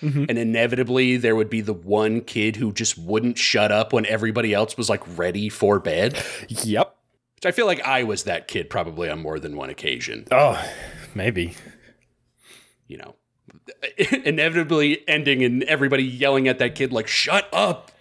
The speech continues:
Speaker 2: We're trying to go to bed."
Speaker 1: I had somebody leap over a coffee table at that kid. <laughs>
Speaker 2: It, uh, probably well-deserved.
Speaker 1: From the ground, within, like, a second, they were over the coffee table on top of them.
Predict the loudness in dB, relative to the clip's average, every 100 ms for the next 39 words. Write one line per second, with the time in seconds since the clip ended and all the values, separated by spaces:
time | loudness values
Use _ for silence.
0 | -6 -4 -2 -2 -2 0 0 0 -2 -6
1 | -8 -10 -12 -20 _ 0 2 2 2 2
2 | 4 2 2 2 2 2 0 0 0 -2
3 | -4 -4 -2 -4 -2 -2 -2 -2 -2 -6
4 | -12 -10 -8 -6 -10 -14 -20 _ _ _
5 | _ _ _ -20 -8 -4 -4 -6 -6 -2
6 | -2 -6 -8 -2 -2 0 -2 0 0 0
7 | -4 -6 -8 -8 -6 0 0 2 0 2
8 | 2 4 4 2 0 -6 -12 -20 _ _
9 | _ -2 0 2 2 0 2 2 2 2
10 | 2 0 0 0 0 0 0 0 2 2
11 | 0 0 0 0 -2 -4 -4 -4 -2 0
12 | 0 0 0 0 -4 -6